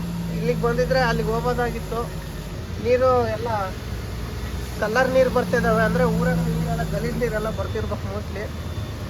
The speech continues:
ನೋಡಿ ಎಷ್ಟ್ ಸಖತ್ತಾಗಿದೆ ನೋಡಿ,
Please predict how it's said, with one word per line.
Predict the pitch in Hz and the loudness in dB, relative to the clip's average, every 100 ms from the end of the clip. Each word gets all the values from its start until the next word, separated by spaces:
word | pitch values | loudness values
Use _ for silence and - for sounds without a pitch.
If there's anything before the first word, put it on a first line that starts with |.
| - - - | -8 -8 -6
ನೋಡಿ | 190 190 | -4 -4
ಎಷ್ಟ್ | 190 - | -4 -4
ಸಖತ್ತಾಗಿದೆ | 214 214 214 208 190 180 180 - - - - - - - - - - - - - - - - - - - - - - | -4 -4 -6 -6 -4 -2 -2 -2 -4 -4 -6 -6 -6 -6 -6 -4 -4 -4 -4 -6 -6 -6 -6 -6 -4 -4 -4 -6 -2
ನೋಡಿ, | 196 196 | -2 -2